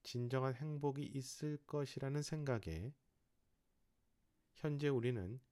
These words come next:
행복을 누리고 있지 못하고 있기도 하는 것이죠. 오늘 말씀은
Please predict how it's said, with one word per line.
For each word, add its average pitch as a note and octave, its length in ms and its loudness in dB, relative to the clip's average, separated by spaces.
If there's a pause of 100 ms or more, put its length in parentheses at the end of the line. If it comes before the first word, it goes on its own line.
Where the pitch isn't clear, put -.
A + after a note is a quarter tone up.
행복을 C3+ 600 2 (480)
누리고 A2+ 380 4
있지 C3+ 500 -4
못하고 G2 640 -4 (220)
있기도 A#2 580 -4 (200)
하는 A2+ 220 -6
것이죠. - 380 -10 (3500)
오늘 D3+ 240 6
말씀은 C3+ 720 2